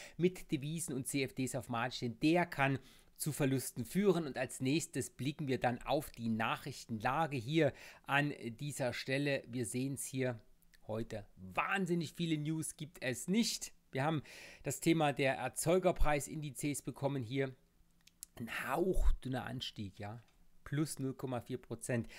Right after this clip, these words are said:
Am Nachmittag dann in den U S A. Da kommt das Thema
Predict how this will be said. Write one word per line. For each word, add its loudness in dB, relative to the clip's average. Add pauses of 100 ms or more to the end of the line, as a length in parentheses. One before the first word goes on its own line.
Am -2
Nachmittag 2
dann -2
in -2
den 2
U 0
S -2
A. 2 (300)
Da 0
kommt 4
das 4
Thema 0